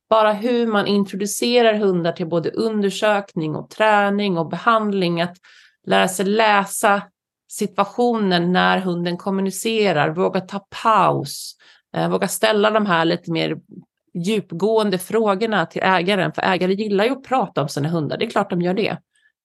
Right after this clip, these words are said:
Mycket sånt liksom för att skapa trygghet och förutsägbarhet, att hunden har kontroll under hela undersökningen. Bara att liksom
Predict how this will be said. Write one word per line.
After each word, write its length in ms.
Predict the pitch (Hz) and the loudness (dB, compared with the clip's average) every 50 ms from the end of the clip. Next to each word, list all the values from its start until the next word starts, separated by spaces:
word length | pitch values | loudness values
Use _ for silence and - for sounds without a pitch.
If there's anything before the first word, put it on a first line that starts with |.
| _ - | _ -4
Mycket 400 | 226 240 247 247 _ - - 247 | -2 -2 -2 -4 _ -6 -6 -6
sånt 520 | - - - 262 240 202 160 160 151 - - | -4 0 2 2 2 2 2 -2 -4 -4 -6
liksom 280 | 160 - - 175 160 | -6 -6 -4 -6 -4
för 100 | - 180 | -2 -2
att 120 | 170 160 - | -2 -2 -4
skapa 420 | - - 185 170 165 - - 214 | -4 0 0 0 0 0 -2 -4
trygghet 840 | 214 - - - 240 233 202 190 180 190 202 208 208 208 202 202 - | -4 -4 -4 -2 -2 0 0 -2 -2 0 0 2 2 0 0 -2 -4
och 80 | 180 | -8
förutsägbarhet, 1040 | - - 202 196 185 180 180 - - 175 165 175 180 170 180 190 185 185 180 185 165 | -4 0 0 2 2 2 0 -2 -4 -4 -2 0 0 0 2 2 2 0 0 -4 -8
att 120 | 151 - | -12 -6
hunden 380 | - 190 180 180 175 170 165 170 | -2 0 0 2 2 0 0 -2
har 380 | 165 165 160 156 156 156 - - - _ _ _ _ _ - | 0 2 2 2 2 0 -2 -6 -16 _ _ _ _ _ -10
kontroll 720 | - 190 185 180 - 185 180 208 226 214 208 208 190 - | -4 -4 -4 -4 -4 -4 0 2 2 4 4 2 2 2
under 180 | 175 165 170 170 | 2 0 0 0
hela 320 | 170 185 190 180 170 175 | -2 -2 -2 0 0 0
undersökningen. 960 | - 202 196 190 185 180 - 233 220 220 - - 180 151 - - - - 170 175 | 0 0 0 -2 -2 -2 0 0 -2 -2 -4 -6 -6 -6 -6 -6 -6 -6 -2 2
Bara 280 | 190 185 180 175 175 | 4 4 4 4 2
att 140 | 175 180 - | 0 -2 -4
liksom 460 | 180 175 - - 175 175 180 180 - | -8 -8 -4 -4 -4 -4 -4 -6 -10